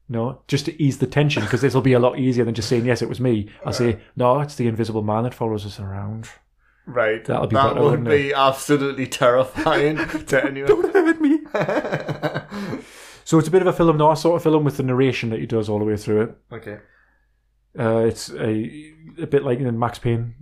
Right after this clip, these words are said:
Speaker 1: game, almost, you know, how he narrates
Speaker 2: Aye,
Speaker 1: all the way
Speaker 2: yeah.
Speaker 1: through. Uh, Saul's brother from Better Call Saul, he's in it. And is, what about this, right? So, you know, Chuck from Better Call Saul.
Speaker 2: Yeah.
Speaker 1: He's in it.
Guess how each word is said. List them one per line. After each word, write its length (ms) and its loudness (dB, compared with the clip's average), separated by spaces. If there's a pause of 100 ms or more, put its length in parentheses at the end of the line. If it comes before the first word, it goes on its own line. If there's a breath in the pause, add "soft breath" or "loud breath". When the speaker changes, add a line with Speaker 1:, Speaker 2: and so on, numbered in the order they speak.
Speaker 1:
game, 380 -6
almost, 400 -10
you 60 -6
know, 340 -6
how 160 -10
he 140 -8
narrates 480 -4
Speaker 2:
Aye, 260 -4
Speaker 1:
all 60 -8
the 60 -6
way 100 -6
Speaker 2:
yeah. 80 -6
Speaker 1:
through. 120 -8 (1120)
Uh, 420 0 (340)
Saul's 400 2
brother 480 0
from 380 -6
Better 220 -8
Call 200 -6
Saul, 240 -2
he's 180 -6
in 80 -4
it. 160 -8 (460 soft breath)
And 400 0 (760)
is, 200 -8
what 160 -2
about 200 -2
this, 240 -4
right? 180 -6
So, 240 -4
you 60 -2
know, 420 -2 (120)
Chuck 300 -4 (200)
from 420 -8
Better 240 -10
Call 180 -6
Saul. 280 -6
Speaker 2:
Yeah. 380 -4 (240 loud breath)
Speaker 1:
He's 240 2
in 100 -4
it. 160 -10